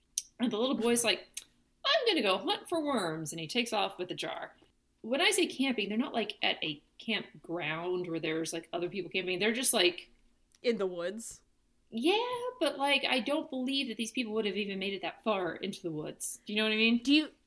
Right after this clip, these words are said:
Speaker 2: do you think these actors showed up and, like, picked up their wardrobe and it was for something else and they were like, "Shit, shit, shit, we have to shoot something else," and then,
Speaker 1: Yes.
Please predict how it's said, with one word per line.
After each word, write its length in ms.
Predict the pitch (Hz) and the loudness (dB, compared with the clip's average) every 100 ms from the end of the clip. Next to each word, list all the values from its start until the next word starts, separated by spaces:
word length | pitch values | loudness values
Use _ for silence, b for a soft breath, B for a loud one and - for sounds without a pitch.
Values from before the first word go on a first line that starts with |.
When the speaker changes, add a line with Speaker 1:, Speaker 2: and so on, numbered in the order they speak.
| 247 | -10
Speaker 2:
do 140 | 233 | 0
you 220 | 294 330 339 | 4 4 4
think 600 | - 294 311 466 - 381 - _ _ _ | 0 -4 -2 -4 -8 -14 -14 _ _ _
these 400 | 180 202 240 240 - | -14 -8 -6 -6 0
actors 560 | 185 175 - 214 240 233 | 2 2 0 -8 -6 -8
showed 460 | - - 202 202 | -10 -4 -2 -2
up 340 | 175 175 - - | -2 -4 -6 -8
and, 200 | 190 185 | -8 -6
like, 180 | 170 - _ _ | -8 -10 _ _
picked 240 | - 175 190 | -12 -6 -6
up 140 | 185 | -4
their 180 | 170 175 | -4 -4
wardrobe 560 | 165 165 175 185 185 180 | -6 -8 -6 -2 -2 -4
and 100 | 175 | -6
it 60 | |
was 160 | 170 165 | -8 -10
for 120 | 180 | -12
something 480 | 170 175 165 175 170 | -12 -10 -10 -8 -8
else 320 | 160 170 175 | -8 -8 -8
and 140 | 180 175 | -8 -4
they 120 | 175 | -4
were 140 | 170 | -4
like, 280 | 165 170 165 | -6 -6 -4
"Shit, 240 | - 339 | -2 2
shit, 180 | - 392 | 6 6
shit, 180 | 339 381 | 8 6
we 60 | 339 | 4
have 80 | |
to 60 | 320 | 0
shoot 220 | - 370 | 6 6
something 260 | 381 311 330 | 6 6 6
else," 360 | 330 302 240 - | 8 8 6 0
and 140 | 226 | 0
then, 80 | 220 | 4
Speaker 1:
Yes. 120 | 214 | 6